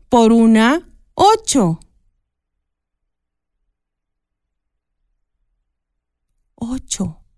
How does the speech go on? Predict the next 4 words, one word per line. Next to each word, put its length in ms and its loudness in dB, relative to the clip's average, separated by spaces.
por 260 -6
dos, 500 -12
dieciséis. 1400 -10
Ocho 640 -6